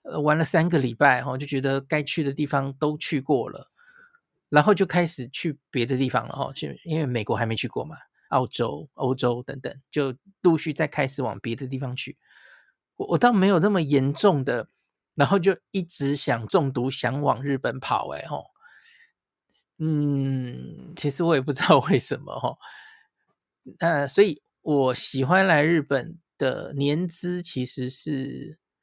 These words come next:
开始的时间是比较晚的，是遇到我老婆之后啦齁。好，那我们继续看别的。有人说日本有四十七个都道-，四十七个县市可以玩，怎么会腻啊？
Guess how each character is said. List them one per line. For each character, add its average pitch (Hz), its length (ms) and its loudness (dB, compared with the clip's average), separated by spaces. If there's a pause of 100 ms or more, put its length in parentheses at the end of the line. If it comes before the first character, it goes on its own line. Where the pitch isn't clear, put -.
(160)
开 202 200 2
始 156 180 -4
的 131 100 2
时 127 160 -4
间 147 220 -2
是 147 100 -6
比 131 140 -8
较 131 560 -2
晚 120 220 0
的， - 260 -6
是 139 520 -6
遇 165 100 -2
到 151 120 2
我 135 80 2
老 117 120 0
婆 117 140 -8
之 127 160 -8
后 113 160 -2
啦 - 160 -14
齁。 - 120 -18 (760)
好， - 200 -6 (840)
那 160 140 -2
我 151 60 0
们 135 120 -2
继 151 120 -10
续 165 140 -6
看 160 220 -2
别 135 140 0
的。 131 180 2
有 131 100 4
人 143 120 0
说 180 180 2
日 226 100 2
本 170 160 -2
有 135 60 0
四 196 180 -4
十 170 120 -6
七 - 320 -4
个 202 140 4
都 180 300 -4
道-， 170 140 -6 (100)
四 - 240 -8
十 180 60 -4
七 190 180 -6
个 185 80 2
县 170 220 0
市 160 140 -6
可 156 140 -2
以 135 60 2
玩， 123 180 0
怎 131 140 -4
么 123 60 -4
会 151 140 0
腻 151 260 0
啊？ 117 140 -4